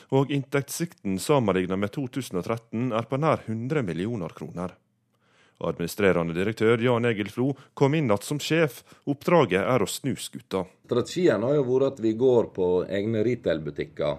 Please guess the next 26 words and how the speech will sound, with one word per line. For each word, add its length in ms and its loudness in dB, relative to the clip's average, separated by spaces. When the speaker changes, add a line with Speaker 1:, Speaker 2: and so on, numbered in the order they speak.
Speaker 2:
og 140 -6
skal 800 -4
ha 140 2
kun 320 2
vår 240 -2
egen 180 -2
distribusjon. 640 -4
Speaker 1:
Moteverden 720 4
er 140 2
i 20 -2
endring. 480 -4
Før 320 0
kunne 320 2
et 160 -8
motehus 560 -2
holde 320 2
visning 400 -2
om 160 0
våren 400 2
og 240 0
legge 320 -2
klær 400 2
i 80 -2
butikkene 560 -8
om 160 -14
høsten. 400 -8